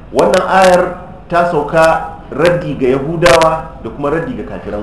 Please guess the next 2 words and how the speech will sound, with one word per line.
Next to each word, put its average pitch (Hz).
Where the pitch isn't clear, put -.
Qurayshawa. 101
Raddi 180